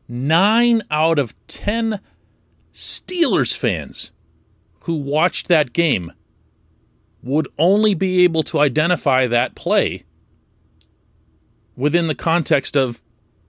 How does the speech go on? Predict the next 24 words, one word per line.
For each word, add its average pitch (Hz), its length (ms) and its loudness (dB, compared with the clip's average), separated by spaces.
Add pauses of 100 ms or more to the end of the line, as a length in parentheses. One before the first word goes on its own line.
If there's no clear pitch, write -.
(180)
T 220 180 0
J's 143 260 2
contributions 160 800 -4
to 78 140 -10
it. - 120 -20 (1200)
I 226 80 0
don't 269 160 2
mean 226 140 4
to 143 80 2
stack 143 380 0
one 127 200 2
player 123 320 2
against 110 300 -2
another. 123 260 2
I'm 135 100 0
trying 220 220 2
to 170 60 4
make 160 180 2
a - 60 -2
point 226 320 2
here 120 180 2
that 110 260 -6
we 226 240 -8 (680)
don't - 260 -12